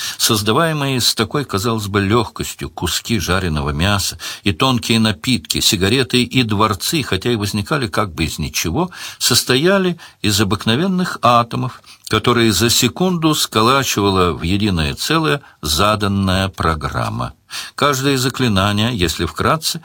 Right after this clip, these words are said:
и было такой программой, либо отысканной инстинктивно после долгих проб и ошибок за тысячелетия магической практики, либо созданной более прогрессивным способом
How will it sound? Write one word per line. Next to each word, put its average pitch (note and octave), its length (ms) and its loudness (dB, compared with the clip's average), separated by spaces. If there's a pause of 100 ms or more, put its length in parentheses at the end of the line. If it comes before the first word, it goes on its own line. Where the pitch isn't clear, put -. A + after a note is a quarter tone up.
(240)
и A2 120 2
было B2+ 380 2
такой F2 320 -2
программой, F#2+ 720 -2 (280)
либо D3 500 2
отысканной D2+ 1080 -2
инстинктивно E2+ 880 -2
после D#2 340 -4
долгих D2+ 520 -2
проб - 480 -4
и F2 80 -6
ошибок - 600 -4 (220)
за E2 220 0
тысячелетия F2+ 880 0
магической C#2 600 -6
практики, B2+ 600 -4 (320)
либо F#3+ 360 4
созданной D#3+ 840 0 (260)
более D3 640 2
прогрессивным A#2 840 0
способом G2+ 640 0